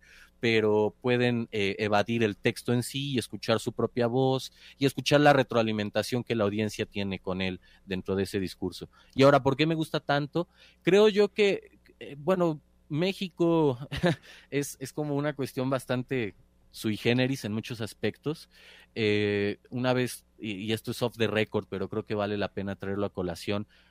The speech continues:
eh, Rodrigo y yo platicábamos que por un lado tenemos la presencia histórica de las culturas prehispánicas e indígenas en el, en el país, eh, por otro lado tenemos, eh, la conquista española, o sea, esta influencia de, de Europa, por así decirlo,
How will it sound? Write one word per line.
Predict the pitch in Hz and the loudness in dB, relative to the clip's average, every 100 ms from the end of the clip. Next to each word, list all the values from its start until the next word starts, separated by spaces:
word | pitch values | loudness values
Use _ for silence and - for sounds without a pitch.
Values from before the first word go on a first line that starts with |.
| - | -10
eh, | 95 92 95 | -6 -6 -4
Rodrigo | 107 107 117 117 | -2 0 2 0
y | |
yo | 107 110 | 0 -2
platicábamos | 113 107 95 107 107 104 107 - | -2 -6 -4 0 0 -2 -8 -8
que | 95 90 | -10 -6
por | 101 104 | -2 -2
un | 110 | 2
lado | 110 107 110 | 2 2 0
tenemos | - 107 104 107 104 - - _ - | -2 -4 -2 -2 -4 -8 -20 _ -2
la | 104 113 | 0 2
presencia | 117 120 131 135 | 0 2 0 0
histórica | 127 - 131 123 110 | 0 4 4 4 2
de | 104 | 0
las | 101 - | 0 -4
culturas | 104 95 110 110 - | -6 -6 -2 -2 -2
prehispánicas | 101 98 - 113 107 - 101 - | -6 -4 -2 -2 -2 -6 -6 -6
e | 95 | -6
indígenas | 98 123 - 95 95 95 | -2 -4 -4 -6 -6 -6
en | 92 | -8
el, | 87 87 | -8 -10
en | 101 92 | -10 -10
el | 87 - | -10 -2
país, | 90 101 127 - - - - - - | 2 2 2 -2 -12 -20 -20 -18 -6
eh, | 101 98 | -2 -2
por | - 117 | 2 2
otro | 120 123 120 | 2 2 2
lado | 113 110 110 | 4 4 2
tenemos, | - 98 107 107 104 101 - - | -2 -4 -2 -2 -2 -4 -6 -8
eh, | 92 90 | -4 -2
la | 101 104 | -2 -2
conquista | 107 - 120 - | -4 -4 -6 -4
española, | 107 - 95 104 107 104 92 | -4 -2 -2 2 2 2 0
o | 87 | -2
sea, | 98 | -6
esta | - | -4
influencia | 107 - 92 104 98 - 90 | -6 -2 0 2 0 -4 -8
de, | 85 90 87 | -6 -8 -8
de | 87 82 85 - | -10 -10 -10 -6
Europa, | 95 95 107 - 101 | -2 0 -2 -4 -10
por | 98 | -12
así | 95 107 | -12 -6
decirlo, | 101 - 123 120 | -6 -4 -2 -2